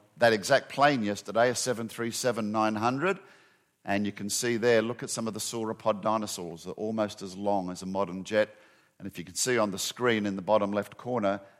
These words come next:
there's an African elephant. If you've been to the zoo and seen elephants face to face, particularly the African bull elephants, the males, they are absolutely huge. But they dwarf into comparison with some of these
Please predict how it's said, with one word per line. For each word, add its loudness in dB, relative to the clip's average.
there's 2
an -4
African 0
elephant. 2
If -12
you've -6
been 2
to -4
the -4
zoo 2
and 0
seen -2
elephants 2
face 2
to -10
face, 4
particularly -8
the 4
African 0
bull 2
elephants, 2
the -10
males, 2
they -4
are -4
absolutely -2
huge. -8
But -8
they 2
dwarf -2
into -6
comparison -2
with -12
some -2
of -2
these -2